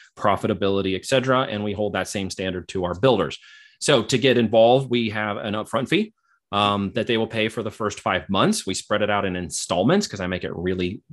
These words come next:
not too complicated. Uh, and then I have a performance bonus. It says, "When you get to a certain amount of sales in twelve months or less,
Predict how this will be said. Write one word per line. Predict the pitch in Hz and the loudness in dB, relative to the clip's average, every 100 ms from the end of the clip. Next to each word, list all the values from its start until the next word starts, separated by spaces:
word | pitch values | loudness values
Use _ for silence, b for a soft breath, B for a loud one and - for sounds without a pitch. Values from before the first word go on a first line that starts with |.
| - | -14
not | 101 90 - | -6 -4 -2
too | 104 | -4
complicated. | 98 101 123 117 160 226 B B B B | 0 2 2 4 2 2 B B B B
Uh, | 98 101 107 | 0 0 0
and | 117 127 | 2 4
then | |
I | 151 | 4
have | 208 | 2
a | 214 - | 0 -4
performance | - 175 185 190 131 82 | 0 2 2 2 0 -4
bonus. | - 101 87 76 - | -6 -6 -6 -10 -12
It | 117 | -6
says, | - 123 110 | 0 2 2
"When | 131 143 | 4 4
you | 147 | 4
get | 135 131 | 2 0
to | - 123 | 0 -2
a | |
certain | - 127 117 113 | 0 -2 -2 -4
amount | 107 110 107 | -2 0 0
of | 98 | -2
sales | - 131 147 220 - | 0 2 2 0 -4
in | 117 107 | -6 -6
twelve | - 117 117 | -2 0 0
months | 113 107 - | -2 -4 -4
or | 98 | -4
less, | 101 156 208 | -2 -2 -4